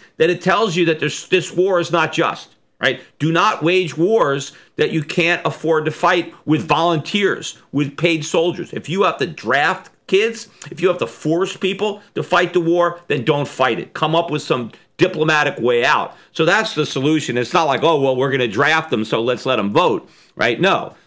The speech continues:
let's not draft them, but they don't vote. Now, some people pointed out, you know, and they were correct. They, you know, a lot of young people listen to my podcast, and they said, "But Peter, you know, hey, you know,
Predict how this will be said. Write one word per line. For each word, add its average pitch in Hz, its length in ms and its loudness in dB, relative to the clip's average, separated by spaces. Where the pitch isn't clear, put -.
let's 127 260 -2
not 175 280 2
draft 135 360 2
them, 123 220 -2
but 123 140 0
they 139 80 2
don't 135 180 0
vote. 117 220 0
Now, 143 100 2
some 226 320 0
people 139 460 0
pointed 156 360 0
out, 127 300 2
you 131 60 -2
know, 117 120 2
and 120 100 -2
they 147 140 0
were 202 120 -4
correct. 165 500 0
They, 135 240 0
you 147 60 -4
know, 117 80 0
a - 20 0
lot 139 180 2
of 165 80 0
young 156 240 0
people 151 320 -2
listen 120 340 -4
to 143 120 -4
my 127 160 0
podcast, 113 840 -4
and 135 300 0
they 143 80 2
said, 175 180 -2
"But 190 160 2
Peter, 254 460 0
you 175 100 0
know, 160 120 4
hey, 165 340 2
you 165 60 2
know, 151 160 2